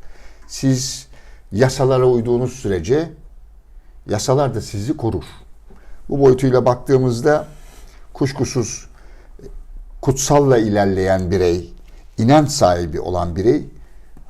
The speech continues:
bu kaostan etkilenmez. Ama yok ısrarla bir kaos senaryosu var diyorsanız o senaryo kişinin kendisini bilememesi. Bakın yine kişi diyorum.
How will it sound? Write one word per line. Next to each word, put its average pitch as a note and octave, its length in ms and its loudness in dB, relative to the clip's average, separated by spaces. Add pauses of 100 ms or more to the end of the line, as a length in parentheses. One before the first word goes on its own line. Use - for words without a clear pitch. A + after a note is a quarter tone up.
(140)
bu B2+ 160 0
kaostan C#3+ 560 2
etkilenmez. - 720 -12 (640)
Ama B2+ 180 0
yok C#3+ 220 4 (160)
ısrarla D3+ 720 2
bir A2 180 0
kaos C3+ 440 4
senaryosu G#2+ 580 -2
var G#2 240 0
diyorsanız B2 640 -4 (460)
o D3 160 4
senaryo C#3 560 4
kişinin C#3+ 400 -4
kendisini C3+ 580 -6
bilememesi. F#2+ 520 -4
Bakın G2+ 240 -6
yine G2+ 200 -2
kişi - 280 -12
diyorum. C#2 300 -10